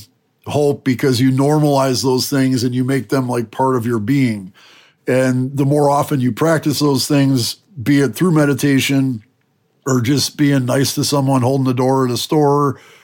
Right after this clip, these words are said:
or, you know, sharing a joke with the guy at the gas station, brightening someone's day here or there,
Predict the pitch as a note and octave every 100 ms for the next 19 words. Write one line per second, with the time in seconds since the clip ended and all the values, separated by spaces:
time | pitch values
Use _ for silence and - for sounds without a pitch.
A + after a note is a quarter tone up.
0 | _ B2 B2 A#2+ A#2 C3+ B2 B2 G#2+ -
1 | C#3 C3+ C3 A2 C3+ C#3 C3 A#2+ A#2 C3+
2 | B2 A2+ C3 D3 - D3 C#3 C3 C#3 C3+
3 | A#2 C3 C3 C#3+ B2 C3+ B2+ A2+ B2+ C3
4 | C3 B2+ B2+ B2 B2+ C3+ C3+